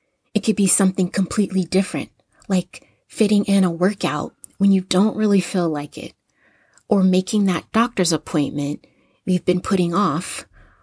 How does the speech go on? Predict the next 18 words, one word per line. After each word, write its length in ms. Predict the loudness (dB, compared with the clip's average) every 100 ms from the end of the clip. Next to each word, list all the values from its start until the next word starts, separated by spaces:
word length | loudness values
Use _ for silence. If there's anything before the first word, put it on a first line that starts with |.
| _ _ _
or 220 | 0 0
creating 840 | -2 0 2 2 2 2 2 0
and 200 | -2 -2
sticking 480 | 0 0 -2 -4 -8
to 240 | -6 -6 -6
a 40 |
budget. 460 | -2 -2 -2 -8 -12 _ _ _ _ -20 -20 _ _ _ _
So 160 | 0
let's 300 | 0 2 0
go 200 | 0 0 2
over 520 | 0 0 0 0 -2 _ _ -2
eight 260 | 0 0 -4 _ -8
self-care 720 | -4 -2 -2 -4 -8 -8 -4
suggestions 1080 | -2 -2 -2 -4 -4 -4 -10 -8 0 0 0
and 260 | 0 0 0
a 60 | -2
few 260 | -4 -2 0
resources. 840 | -2 -4 -4 -4 -6 -4 0 0